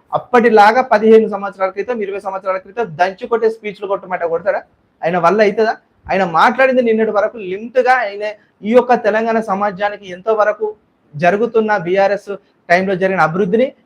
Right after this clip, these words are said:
కాంగ్రెస్ పార్టీలో జరు-, కాంగ్రెస్ ప్రభుత్వంలో జరుగుతున్న అన్యాయాన్ని ఎత్తి చూపే ప్రయత్నమే చేసిండు తప్ప ఆయన ఎక్కడ కూడా మరి స్పీచ్ హైలైట్ లేదు. స్పీచ్ అంతా బోరు కొట్టింది,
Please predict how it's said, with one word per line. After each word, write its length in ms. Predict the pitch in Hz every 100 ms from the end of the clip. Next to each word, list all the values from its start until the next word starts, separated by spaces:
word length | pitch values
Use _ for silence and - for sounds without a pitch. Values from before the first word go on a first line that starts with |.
| -
కాంగ్రెస్ 380 | 160 233 254 254 226
పార్టీలో 340 | 226 226 220
జరు-, 400 | 170 196 - 156 -
కాంగ్రెస్ 360 | 190 240 254 226
ప్రభుత్వంలో 380 | 220 220 214
జరుగుతున్న 640 | 175 190 214 220 214 208 180 _ -
అన్యాయాన్ని 600 | 151 180 240 262 240 226
ఎత్తి 220 | 190 -
చూపే 220 | 220 220 208
ప్రయత్నమే 440 | 180 180 208 190
చేసిండు 360 | 170 170 185 170
తప్ప 300 | 160 - 247 254 _ _ _ -
ఆయన 120 | 208
ఎక్కడ 360 | 208 185 247 262
కూడా 500 | 226 240 247 214 226 _ _ 202
మరి 120 | 214
స్పీచ్ 360 | - 254 220
హైలైట్ 340 | 226 226 220 214
లేదు. 360 | 208 208 208 - _
స్పీచ్ 340 | - 247 247
అంతా 140 | 240 196
బోరు 240 | 196 214
కొట్టింది, 440 | 208 - 202 202